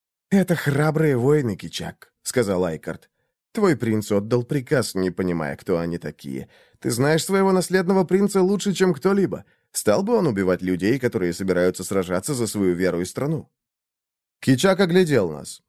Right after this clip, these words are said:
Лысый, темнокожий, с жидкой бородкой, несомненно, химьяр с юга Лидии. Гулямы были воинами-рабами, как и янычары, и могли происходить из любых земель, где рыскали работорговцы.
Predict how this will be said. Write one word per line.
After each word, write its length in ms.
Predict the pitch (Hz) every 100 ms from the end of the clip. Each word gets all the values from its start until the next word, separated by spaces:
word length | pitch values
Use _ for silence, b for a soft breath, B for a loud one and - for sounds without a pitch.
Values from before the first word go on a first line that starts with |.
| _
Лысый, 500 | 95 107 160 165 135
темнокожий, 760 | 107 113 120 113 175 156 127 101
с 120 | 92
жидкой 340 | 127 175 175 151
бородкой, 600 | 143 170 165 - 190 - b b -
несомненно, 680 | 180 165 156 165 156 135
химьяр 520 | 110 120 113 113 135 113
с 100 | 107
юга 300 | 107 104 95
Лидии. 500 | 101 101 82 64 _ _ _ _
Гулямы 520 | 92 107 113 135 131
были 200 | 113 123
воинами-рабами, 920 | 113 117 123 123 123 123 131 165 113
как 240 | 95 101 104
и 40 |
янычары, 720 | 95 101 107 101 170 175 160
и 40 | 147
могли 320 | 147 143 175
происходить 560 | 175 156 - 151 160
из 160 | 165 139
любых 320 | 156 156 151
земель, 340 | 123 135 160 147
где 200 | 120 127
рыскали 380 | 135 117 110 107
работорговцы. 840 | 104 104 104 95 87 73 - -